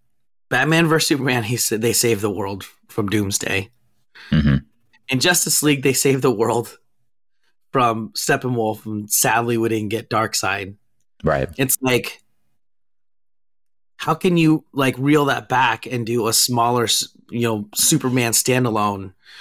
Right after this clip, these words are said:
Speaker 1: where
Speaker 2: Yeah.
Speaker 1: the stakes aren't saving the world again?
Speaker 2: Exactly. Exactly.
Speaker 1: So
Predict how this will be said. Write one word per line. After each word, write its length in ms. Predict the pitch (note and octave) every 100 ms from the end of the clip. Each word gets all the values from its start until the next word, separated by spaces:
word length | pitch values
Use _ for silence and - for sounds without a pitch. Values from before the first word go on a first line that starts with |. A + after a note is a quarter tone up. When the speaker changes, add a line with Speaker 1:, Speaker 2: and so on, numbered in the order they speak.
| - -
Speaker 1:
where 140 | B2+
Speaker 2:
Yeah. 80 | -
Speaker 1:
the 40 |
stakes 300 | - C#3 C#3
aren't 300 | - - G#2+
saving 340 | - B2+ A2+ A2
the 60 |
world 340 | G2+ A#2 A#2 G2+
again? 400 | F2+ - E2+ - _ _ _ _ _ - C#2+ -
Speaker 2:
Exactly. 600 | D2 D2 C2+ C2+ A#1+ - _ _ -
Exactly. 500 | D2+ C2+ C2+ - -
Speaker 1:
So 320 | A#2 A2 A2